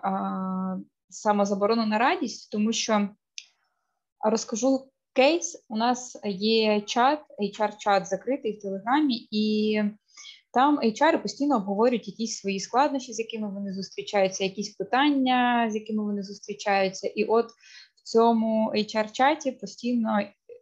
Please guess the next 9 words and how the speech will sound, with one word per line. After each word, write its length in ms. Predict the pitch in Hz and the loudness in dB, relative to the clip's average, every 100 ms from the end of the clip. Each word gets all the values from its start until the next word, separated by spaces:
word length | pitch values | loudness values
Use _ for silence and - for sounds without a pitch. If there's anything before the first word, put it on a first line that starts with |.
| - | -6
не 120 | 208 | -6
постійно, 500 | 202 - 220 220 208 | -6 -6 -2 2 4
а 120 | 190 | 4
було 360 | 185 214 214 - | 4 4 4 4
обговорення, 800 | 190 185 185 196 285 320 302 294 - _ _ _ - | 0 -4 0 2 2 0 -2 -2 -6 _ _ _ -10
досить 440 | 185 240 240 233 | -2 0 0 -6
таке 200 | 220 214 | -8 -10
тривале, 840 | 208 - 208 202 202 262 285 294 294 | -8 -4 0 4 4 4 4 2 0
досить 640 | 202 208 214 - 208 196 | 0 -2 -2 -4 -8 -8